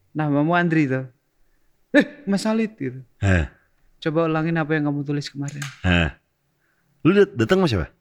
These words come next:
Speaker 1: Sendirian.
Speaker 2: Anjing, serius lu, Ci?
Speaker 1: Serius, sumpah.
Speaker 2: Dia gimana?
Speaker 1: "Coba tulis, eh, coba kamu omongin apa yang kemarin kamu tulis."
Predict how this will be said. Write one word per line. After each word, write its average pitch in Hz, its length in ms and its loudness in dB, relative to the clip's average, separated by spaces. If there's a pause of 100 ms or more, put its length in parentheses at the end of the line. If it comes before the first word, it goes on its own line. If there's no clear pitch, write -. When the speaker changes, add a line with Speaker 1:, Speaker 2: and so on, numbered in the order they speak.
(220)
Speaker 1:
Sendirian. 220 420 -2 (280)
Speaker 2:
Anjing, 190 680 4
serius 226 300 2
lu, 254 100 0
Ci? 226 220 0
Speaker 1:
Serius, 240 460 0 (340)
sumpah. 160 340 -6 (1160)
Speaker 2:
Dia 156 180 4
gimana? 123 300 2 (1600)
Speaker 1:
"Coba 202 240 0
tulis, 202 500 -2
eh, 165 260 2
coba 202 260 -2
kamu 214 260 0
omongin 208 200 -2
apa 196 140 -2
yang 190 120 -2
kemarin 185 260 -2
kamu 175 80 -10
tulis." 175 240 -6